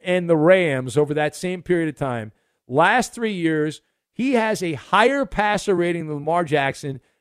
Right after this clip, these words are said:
ninety-three point eight, so a little higher, and his yards per pass attempt are just a little bit below Lamar at seven point one. So now, people think that Jared Goff was, was wonderful, and he certainly played better than expected for the Lions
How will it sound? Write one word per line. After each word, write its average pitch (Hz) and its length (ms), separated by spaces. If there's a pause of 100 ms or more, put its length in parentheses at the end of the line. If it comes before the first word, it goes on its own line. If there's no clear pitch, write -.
ninety-three 202 760
point 170 400
eight, 127 320 (300)
so 160 160
a - 20
little 220 300
higher, 160 420
and 180 460 (280)
his 170 220
yards 214 320
per 214 160
pass 190 320
attempt 147 400 (240)
are 165 140
just 233 240
a 180 40
little 233 360
bit 214 240
below 175 340
Lamar 156 440
at 120 100
seven 147 320
point 135 240
one. 113 220 (420)
So 156 380 (760)
now, 208 260 (340)
people 226 200
think 247 340
that 185 120
Jared 180 340
Goff 277 460 (160)
was, 190 220
was 202 220
wonderful, 233 500
and 175 100
he 185 60
certainly 240 260
played 233 280
better 214 220
than 226 140
expected 214 480
for 208 80
the 190 80
Lions 185 540